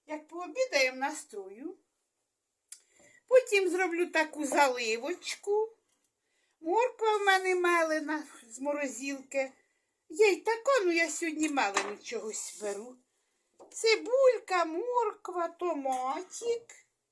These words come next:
сметанка. Таку зроблю заливочку з томатика, з сметанки. По вкусу її збалансірую.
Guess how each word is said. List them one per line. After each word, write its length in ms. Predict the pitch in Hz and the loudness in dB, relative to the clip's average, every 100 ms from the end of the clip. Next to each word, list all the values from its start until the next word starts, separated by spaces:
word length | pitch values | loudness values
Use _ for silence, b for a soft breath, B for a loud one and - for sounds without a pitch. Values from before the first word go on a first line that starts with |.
| _ _ _ _ _ _ _ _ _ - | _ _ _ _ _ _ _ _ _ -14
сметанка. 1300 | 403 381 330 262 269 349 453 440 415 - 381 349 359 _ | -8 -6 -6 -8 -8 -6 -8 -8 -8 -12 -10 -10 -10 _
Таку 380 | 311 311 381 320 | -18 -18 -12 -10
зроблю 480 | 302 311 - 302 302 | -8 -10 -8 -6 -6
заливочку 1200 | 285 277 240 285 427 480 415 392 _ - _ 349 | -6 -8 -6 -6 -2 -2 -2 -16 _ -20 _ -20
з 60 | |
томатика, 840 | - 339 311 311 294 294 285 285 285 | -14 -12 -8 -8 -8 -12 -16 -16 -16
з 140 | - | -16
сметанки. 1000 | 285 285 277 277 262 262 254 - 269 311 302 _ _ - _ _ _ _ _ _ _ _ _ - _ _ _ _ _ _ _ _ - | -12 -12 -10 -8 -6 -8 -10 -12 -12 -12 -16 _ _ -20 _ _ _ _ _ _ _ _ _ -20 _ _ _ _ _ _ _ _ -8
По 180 | 302 | -6
вкусу 540 | 277 262 - 277 - 254 | -6 -8 -14 -12 -10 0
її 480 | 240 240 240 247 247 - - - _ _ _ _ _ _ | 0 0 -10 -10 -12 -18 -18 -18 _ _ _ _ _ _
збалансірую. 1400 | 202 - 262 262 247 226 - - 220 247 311 320 370 381 | -16 0 2 4 2 0 -12 -12 -8 -6 -4 -4 -4 -6